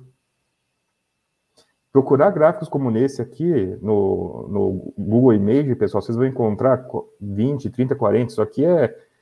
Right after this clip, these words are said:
isso aqui é cultura de Banco Central. Não, é, é um assunto chato pra caramba e por isso não chega no povão, mas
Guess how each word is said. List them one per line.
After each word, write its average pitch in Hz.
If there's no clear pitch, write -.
isso 127
aqui 135
é -
cultura 185
de 185
Banco 170
Central. 123
Não, 127
é, 127
é 135
um 170
assunto 165
chato 208
pra 185
caramba 160
e -
por 180
isso 180
não 175
chega 147
no 170
povão, 165
mas 95